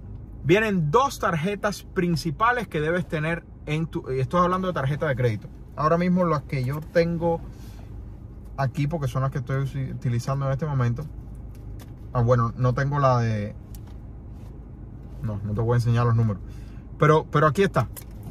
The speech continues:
Eh, lo que,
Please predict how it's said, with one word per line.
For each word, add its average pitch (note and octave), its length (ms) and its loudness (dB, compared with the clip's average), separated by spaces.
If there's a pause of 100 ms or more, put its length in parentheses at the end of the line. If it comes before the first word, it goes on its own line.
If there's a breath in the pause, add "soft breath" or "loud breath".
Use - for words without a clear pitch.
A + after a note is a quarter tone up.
(200)
Eh, D3 440 4 (1900)
lo F#3+ 260 8
que, G3 300 4